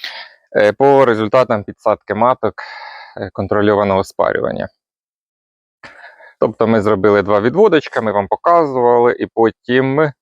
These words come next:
коли маток випустили, бджоли з'їли канді, ми заглянули перевірити, і обі-, обидві матки були в клубах, тобто їх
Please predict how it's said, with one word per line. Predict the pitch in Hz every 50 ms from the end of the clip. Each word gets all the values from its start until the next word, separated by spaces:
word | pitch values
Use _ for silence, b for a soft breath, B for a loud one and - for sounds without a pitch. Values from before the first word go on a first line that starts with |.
| _ _ _ _ _ _ _ _ _ _
коли | - - 120 110 110 113 113 104 95 85 92
маток | 104 110 110 101 - - 95 - -
випустили, | 101 95 98 95 - - 131 - - _ 165 160 160 170 180 175 - _ _ _ _ _
бджоли | - 123 113 127 131 127 127 127
з'їли | 113 117 117 127 123 120
канді, | 117 - 127 123 123 123 120 117 123 117 b b b b b b _ _ -
ми | 120 127 131 123 113 104 - _ _ _
заглянули | - 95 110 107 107 107 113 113 110 104 101 101
перевірити, | - - 147 147 135 117 101 90 92 92 92 101 104 123 131 - 170 165 160 _ _ _ _ _ _ _ _ _
і | - 127 123 123 123
обі-, | - - 123 117 110 113 131 117 -
обидві | 110 117 110 107 131 127 104 104 107
матки | 107 120 143 165 170 - _ - 131
були | 107 101 98 104 117
в | 123 -
клубах, | - - 113 98 92 95 87 - - - _ _ _ _ _
тобто | - 104 101 - _ - 101
їх | 95 107 131 139 - - - - - _